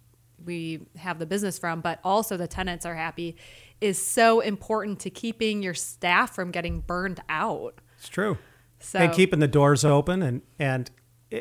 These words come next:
Speaker 2: and here's my thing. I'm, I'm very just kind of black and white about it. This is a business.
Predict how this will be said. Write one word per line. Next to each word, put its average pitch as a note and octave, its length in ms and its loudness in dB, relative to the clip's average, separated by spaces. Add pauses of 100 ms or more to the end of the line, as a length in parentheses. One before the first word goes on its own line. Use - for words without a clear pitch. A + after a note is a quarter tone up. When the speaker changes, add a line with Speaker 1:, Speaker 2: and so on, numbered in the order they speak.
(100)
Speaker 2:
and G3+ 220 2
here's A#3 260 2
my C#3+ 220 6
thing. C3+ 240 0
I'm, E3 180 -2
I'm F#3 160 -2
very C#3+ 340 2
just B2 200 -6
kind B2+ 180 -2
of A2+ 60 -6 (220)
black B2 280 0
and A2+ 80 -6
white A#2 180 -4
about B2 300 -4
it. C#3 100 -6 (720)
This F#3+ 180 2
is F#3+ 120 0
a F3 60 2
business. B2+ 580 -2